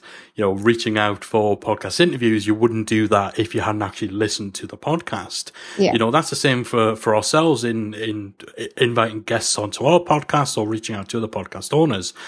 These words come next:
Speaker 1: Y-, I know some more seasoned podcasters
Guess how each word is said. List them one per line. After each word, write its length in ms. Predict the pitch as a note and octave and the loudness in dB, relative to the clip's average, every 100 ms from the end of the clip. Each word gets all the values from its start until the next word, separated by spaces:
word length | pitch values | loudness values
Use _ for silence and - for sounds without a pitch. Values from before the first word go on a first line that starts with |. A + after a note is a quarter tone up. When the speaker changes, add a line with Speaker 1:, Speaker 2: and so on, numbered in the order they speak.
| - - - - | -16 -18 -20 -20
Speaker 1:
Y-, 300 | - B2 C3 A2+ | -16 -14 -6 0
I 120 | A#2+ | 2
know 240 | B2+ C#3 | 4 2
some 500 | - C3 C3 B2+ A2+ | 2 2 2 0 -4
more 280 | A#2+ B2+ A#2+ | -2 2 2
seasoned 840 | - - C3 C3+ A#2+ C#3 C#3 C#3 - | 2 0 0 -2 -2 0 0 -2 -2
podcasters 800 | C3+ C3 - B2+ - C#3+ F3 F3 | -2 0 0 -2 0 2 2 0